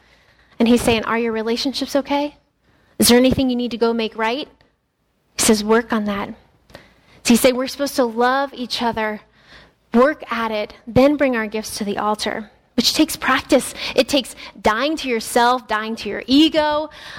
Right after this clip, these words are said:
um, your right to be, your need to be right, your pride. Reconciliation is what Jesus wants for his people, and he tells us that over and over again.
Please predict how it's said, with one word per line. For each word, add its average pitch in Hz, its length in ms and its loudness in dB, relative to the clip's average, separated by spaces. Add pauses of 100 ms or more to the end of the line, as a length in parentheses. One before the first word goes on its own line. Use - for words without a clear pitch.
(100)
um, 220 200 2
your 233 200 2
right 226 400 -2
to 262 120 -4
be, 220 280 -4 (220)
your 247 140 6
need 240 240 0
to 285 100 -2
be 220 140 -4
right, 269 500 -4 (640)
your 214 100 2
pride. 254 600 -2 (1300)
Reconciliation 240 920 0
is 208 120 -6
what 220 160 -6
Jesus 208 400 -6
wants - 460 -8
for - 80 0
his 208 160 0
people, - 260 -2
and 208 80 2
he 214 80 0
tells 226 260 0
us 220 100 -10
that 208 220 -2
over 226 340 0
and 214 120 -8
over 214 240 -6
again. 208 340 -2